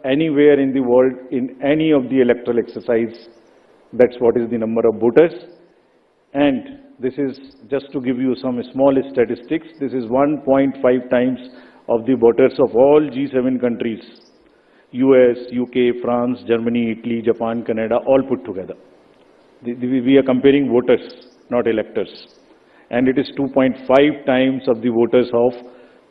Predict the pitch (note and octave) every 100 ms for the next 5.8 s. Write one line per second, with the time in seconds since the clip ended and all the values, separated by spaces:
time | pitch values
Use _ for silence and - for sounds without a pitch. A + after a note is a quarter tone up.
0 | - B2+ B2+ B2+ A#2+ A2+ A2+ G#2+ G#2 G#2
1 | G#2+ G2 G2+ G2+ G#2+ C3 A#2 G2+ - -
2 | - - - _ _ - - G2+ C#3 D3
3 | - A#2 C3+ A#2 A#2+ C#3+ C3+ A#2 C3+ D3
4 | C#3 D3 D3 C#3 - C3 C3 C3 C3+ B2+
5 | - B2+ B2+ B2+ B2+ B2+ B2+